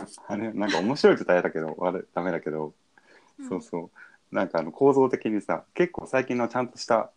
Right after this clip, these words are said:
Speaker 1: ショッピングモールとかは、入り口からこう、直角に曲がって、曲がって、絶対中が外から見えないようにとかになってるけど。
Speaker 2: うん。
Speaker 1: そうそう。逆ハラスメントみたいなこと、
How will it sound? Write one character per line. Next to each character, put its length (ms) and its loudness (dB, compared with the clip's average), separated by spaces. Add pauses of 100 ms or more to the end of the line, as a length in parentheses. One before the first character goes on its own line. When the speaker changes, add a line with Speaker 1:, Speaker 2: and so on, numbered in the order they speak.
(160)
Speaker 1:
シ 100 -6
ョ 40 2
ッ 40 0
ピ 100 0
ン 20 0
グ 80 2
モ 100 2
ー 40 0
ル 40 -2
と 100 -4
か 100 -4
は、 340 -2
入 100 0
り 80 -2
口 200 -4
か 120 -2
ら 80 -2
こ 400 -2
う、 60 -12
直 100 -4
角 260 -2
に 80 2
曲 140 4
が 160 0
っ 20 -20
て、 100 0
曲 260 4
が 40 -18
っ 60 -20
て、 220 2
絶 180 -8
対 160 -2
中 220 -2
が 160 -4
外 200 -8
か 100 -4
ら 40 -4
見 100 -2
え 60 -2
な 60 0
い 40 -2
よ 60 -4
う 40 -8
に 60 -14
と 60 -20
か 80 -8
に 80 -8
な 60 -6
っ 40 -10
て 120 -10
る 100 -12
け 60 -10
ど。 120 -14 (560)
Speaker 2:
う 40 -12
ん。 240 -12 (2750)
Speaker 1:
そ 200 -18
う 40 -16
そ 340 -8
う。 60 -16
逆 220 -4
ハ 160 -6
ラ 80 -6
ス 140 -10
メ 100 -6
ン 40 -12
ト 60 -10
み 80 -10
た 80 -6
い 40 -6
な 40 -10
こ 100 -14
と、 220 -10